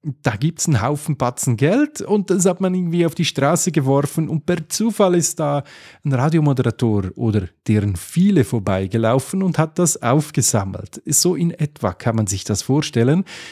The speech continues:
Google und der Partner iHeartMedia, die das Ganze verunstaltet haben, haben eben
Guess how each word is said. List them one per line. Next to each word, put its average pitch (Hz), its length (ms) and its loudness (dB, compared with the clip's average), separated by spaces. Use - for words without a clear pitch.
Google 226 380 4
und - 460 -4
der 104 80 -2
Partner 123 680 0
iHeartMedia, 147 1160 2
die 165 240 -6
das 156 220 0
Ganze 156 400 0
verunstaltet 151 1000 -2
haben, 117 480 2
haben 170 400 0
eben 160 240 2